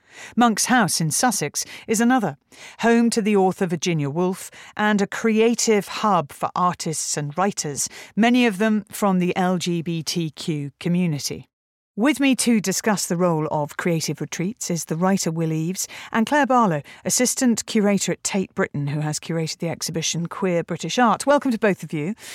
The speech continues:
Um, Will, first of all, why have a retreat? How important is it to find that space where you can be creative?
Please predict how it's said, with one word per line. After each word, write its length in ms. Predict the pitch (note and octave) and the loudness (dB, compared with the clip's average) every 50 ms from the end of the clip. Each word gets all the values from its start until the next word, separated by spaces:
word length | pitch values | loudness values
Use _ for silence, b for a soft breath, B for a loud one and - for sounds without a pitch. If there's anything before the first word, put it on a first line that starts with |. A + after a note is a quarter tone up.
| B B B B B B B | B B B B B B B
Um, 200 | - C4+ C4+ C4 | 2 2 2 2
Will, 200 | C4 E4 E4+ D#4+ | 2 2 2 2
first 260 | B3+ - D4 B3+ - | 0 0 0 0 0
of 60 | - | 0
all, 80 | A3 F3+ | -2 0
why 300 | F3+ G#3+ C4 D4 D#4 D#4+ | 2 4 4 4 4 2
have 480 | E4 D4+ - - B3 A#3 G#3+ - - - | 0 -2 0 0 2 2 0 -2 -4 -2
a 100 | - G#3 | 0 0
retreat? 600 | G3+ G#3 F#3+ - - - - A#3 G3+ E3 - - | 2 0 0 -2 -6 -4 -2 0 -2 -2 -2 -6
How 180 | - - G3+ G3+ | -4 -2 0 0
important 560 | G#3 G3+ - - F#3+ F3+ - - F3 E3 - | 0 0 -2 -4 -8 -8 -4 -4 -4 -4 -4
is 140 | E3+ D#3+ - | -4 -6 -6
it 140 | - - | -10 -10
to 100 | - - | -12 -14
find 340 | D#3+ - - F3+ E3+ E3 D#3+ | -12 -8 -6 -6 -4 -4 -6
that 220 | D#3+ E3 D#3 - - | -6 -8 -8 -6 -6
space 420 | - - - E3+ D#3+ - - - | -6 -4 -6 -6 -6 -6 -8 -8
where 80 | E3 D#3 | -8 -10
you 140 | D#3 D#3 | -10 -12
can 200 | - - D#3 D#3+ - b b b b b b | -12 -12 -12 -12 -14 b b b b b b
be 140 | b F#3 E3+ | b -2 -2
creative? 540 | - - - E3 E3 D#3+ D3+ - - - | -2 -6 -10 -10 -10 -10 -10 -10 -12 -12